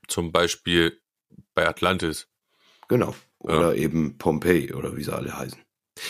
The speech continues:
Speaker 1: Natürlich ist man überhaupt an diesen ganzen, äh, äh, Götter-Mythos-Zeug der Griechen ja nah dran mit Atlantis, ne? Die
Speaker 2: Ja.
Speaker 1: Atlanter hatten wohl in der Mitte, äh, ihrer Stadt auf dem Berg auch eine Poseidon-Statue stehen. Oder so.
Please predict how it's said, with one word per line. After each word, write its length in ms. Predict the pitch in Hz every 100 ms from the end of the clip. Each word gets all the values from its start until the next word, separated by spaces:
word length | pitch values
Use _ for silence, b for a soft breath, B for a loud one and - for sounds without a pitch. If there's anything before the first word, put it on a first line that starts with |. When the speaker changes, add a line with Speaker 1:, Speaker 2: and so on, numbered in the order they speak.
| B -
Speaker 1:
Natürlich 360 | 120 107 -
ist 180 | 101 -
man 160 | 120 117
überhaupt 440 | 104 92 110 143
an 120 | 117 98
diesen 260 | 92 98
ganzen, 520 | 95 95 87 90 85
äh, 320 | 78 85 82 82
äh, 440 | 71 85 78 80 _ _ -
Götter-Mythos-Zeug 1700 | 104 107 104 98 92 98 107 95 90 - - - 98 90 87 - -
der 100 | 85
Griechen 400 | - 104 107 98
ja 120 | 85
nah 260 | 87 85 87
dran 360 | - 85 98 92
mit 160 | 82
Atlantis, 580 | 80 - 82 82 82 -
ne? 220 | 90 110 _ _ B B B -
Die 60 | 90
Speaker 2:
Ja. 80 | 85
Speaker 1:
Atlanter 460 | - 98 117 98
hatten 280 | 107 110 98
wohl 220 | 101 104
in 240 | 98 98 95
der 120 | 90
Mitte, 480 | 107 104 95 92 - -
äh, 240 | 95 90 - -
ihrer 300 | 80 90 87
Stadt 280 | - 95 98
auf 160 | 90 92
dem 160 | 85
Berg 260 | 87 90 -
auch 180 | 98 -
eine 60 | -
Poseidon-Statue 1040 | 92 - 87 85 82 - 82 82 85 82
stehen. 400 | - 85 80 78 _ b b b b b b _ _ - _
Oder 220 | - 82
so. 360 | 76 78 76